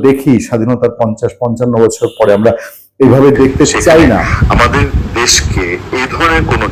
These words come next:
Speaker 2: ছবি আমাদের দেশের মুখকে, আহ, সারা পৃথিবীতে কোন জায়গায় নেবে?
Speaker 1: আজ আড়াই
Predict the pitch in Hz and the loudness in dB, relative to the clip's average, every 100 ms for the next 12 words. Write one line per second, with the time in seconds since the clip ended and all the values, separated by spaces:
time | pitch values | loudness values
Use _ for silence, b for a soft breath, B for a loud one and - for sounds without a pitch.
0 | - - - - - - - - - - | -4 -4 -4 -6 -6 -6 -2 -4 -4 -4
1 | - 85 - 92 - - - - - - | -4 -2 0 0 0 0 0 -2 -4 -6
2 | - - - - - B B B - 90 | -6 -6 -4 -2 -2 B B B -6 -2
3 | 82 80 82 - - - 95 - - - | 0 2 0 -4 -4 -2 -2 -6 -8 -6
4 | - - 98 95 90 90 87 - 78 78 | -4 -4 -6 -4 -2 -2 -2 -4 -2 -4
5 | - - _ _ _ _ _ _ _ _ | -6 -14 _ _ _ _ _ _ _ _
6 | _ - 107 110 - - - _ _ _ | _ -8 0 0 0 -4 -14 _ _ _
7 | _ - 107 113 | _ -2 2 4